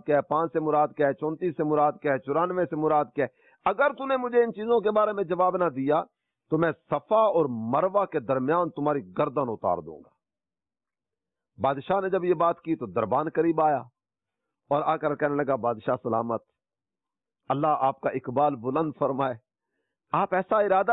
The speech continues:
نہ کیجیے کہ صفا اور مروہ کے درمیان اس کی گردن اتاریں گے۔" جب عربی نے یہ بات سنی نا کہ ایک گردن اتارنے کی بات کر رہا ہے اور دوسرا جاں بخشی کے لیے سفارش کر رہا ہے، ان کے چہرے پر تبسم کھیلنے لگا،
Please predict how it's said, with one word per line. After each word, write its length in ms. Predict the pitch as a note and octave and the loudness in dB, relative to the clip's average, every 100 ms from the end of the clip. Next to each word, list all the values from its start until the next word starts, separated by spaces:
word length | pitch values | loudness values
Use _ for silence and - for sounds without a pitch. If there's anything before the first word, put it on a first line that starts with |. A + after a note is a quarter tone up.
| A#3+ | 4
نہ 60 | B3 | 2
کیجیے 420 | G#3 G#3 G#3+ G#3 | -2 -8 2 2
کہ 120 | F3+ | 2
صفا 320 | D#3 F3+ F3+ | -2 -2 2
اور 100 | G3+ | 2
مروہ 360 | F#3 F#3 G3 G3+ | 4 0 2 0
کے 120 | F#3+ | 2
درمیان 380 | D#3+ F3 A#3 B3+ | 0 2 2 2
اس 120 | G#3+ | 0
کی 160 | G#3 F3+ | -2 0
گردن 220 | F3 D#3+ | 2 2
اتاریں 460 | D3+ - A#2 A2 F#2 | -2 0 0 0 -6
گے۔" 80 | F2 _ _ | -14 _ _
جب 180 | A2+ F3 F3+ | -4 -2 0
عربی 340 | C#3 C#3+ E3 A#3+ | 2 2 0 0
نے 100 | A#3 | 0
یہ 100 | G#3 | 2
بات 200 | G3 F#3+ | 2 0
سنی 160 | G3+ C4+ | -6 -2
نا 100 | A#3+ | 0
کہ 120 | F#3 | 2
ایک 200 | F#3 C#3 | 0 2
گردن 220 | D#3+ D#3+ | 0 0
اتارنے 540 | E3+ D3 D#3+ F#3 G3+ G#3 | -4 -2 0 0 0 -2
کی 120 | F#3+ | 0
بات 240 | F#3+ F#3+ | 2 2
کر 160 | - F3 | 2 2
رہا 100 | E3 | 2
ہے 80 | B2+ - _ _ _ _ _ _ | -2 -8 _ _ _ _ _ _
اور 140 | E3+ E3+ | 0 0
دوسرا 400 | D#3+ F#3 A3 G3+ | -4 0 2 2
جاں 360 | B2+ F3+ G3+ | 2 2 2
بخشی 520 | D#3 C#3+ F#3 - A#3+ | 0 -2 -2 -6 -4
کے 100 | G3 | 0
لیے 180 | G#3 F#3 | 2 2
سفارش 500 | - D#3 D3+ C#3+ B2 | 0 0 2 0 -2
کر 180 | A#2+ F#2+ | -4 -4
رہا 100 | F2 | -4
ہے، 60 | - _ _ _ _ _ - | -10 _ _ _ _ _ -2
ان 100 | F3+ | 0
کے 100 | E3+ | 0
چہرے 280 | D#3+ F#3 F3+ | -2 2 2
پر 180 | E3+ C#3+ | 2 -2
تبسم 480 | D#3+ C#3+ D3 - B2+ | -2 -2 -2 -4 -8
کھیلنے 360 | - A2 G2+ | -2 0 0
لگا، 240 | F#2 E2+ | -4 -8